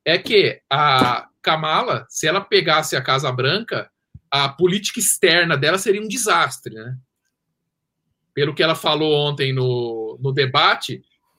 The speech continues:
meio que alisando a China, o, uma coisa que, que, que deixa bem visível quem é quem ali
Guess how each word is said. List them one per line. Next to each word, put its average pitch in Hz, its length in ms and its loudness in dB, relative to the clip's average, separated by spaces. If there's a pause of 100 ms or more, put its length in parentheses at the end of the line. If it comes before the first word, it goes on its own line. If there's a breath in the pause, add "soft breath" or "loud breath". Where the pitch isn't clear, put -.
meio 165 260 2
que 214 60 0
alisando 170 640 0
a 135 60 -2
China, 185 480 -6 (400)
o, 139 320 -10 (260 loud breath)
uma 170 180 2
coisa 214 360 6
que, 196 300 -2
que, - 160 -16
que - 120 -10
deixa 185 280 4
bem 202 220 2
visível 185 600 0
quem 165 240 0
é 151 80 -2
quem 151 260 -4
ali 202 380 0